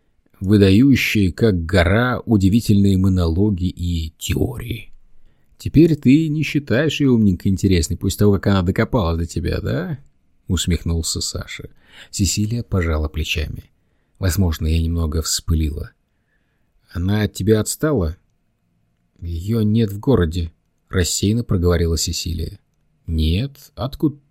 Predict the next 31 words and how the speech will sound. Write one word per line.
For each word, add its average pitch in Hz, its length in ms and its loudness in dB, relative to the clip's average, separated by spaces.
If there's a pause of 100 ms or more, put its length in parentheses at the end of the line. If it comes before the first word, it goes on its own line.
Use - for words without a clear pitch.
(120)
ты 131 160 2
знаешь? 113 600 -4 (480)
Я - 140 -6
видел 156 240 -2
ее 147 100 4
буквально 127 460 0
пару 107 280 2
дней 98 220 2
назад». 78 580 -6 (560)
Сесилия 117 440 -6
как 82 180 -6
будто 107 360 -4
находилась 92 760 -4
в - 60 -16
секундном 92 420 -2
замешательстве, 92 840 -4 (580)
но 107 200 -2
проговорила 95 680 0
уверенно. 78 600 -4 (720)
«Понимаешь, 139 460 -2
Саша, 98 400 -4 (320)
мне 101 100 0
действительно 117 680 -2 (220)
не 113 200 -4
понравилось 104 640 -2
ее 92 280 -2
преследование, 82 640 -4
поэтому 95 360 -2
я 95 240 -2
навела 92 420 -4
справки, - 640 -6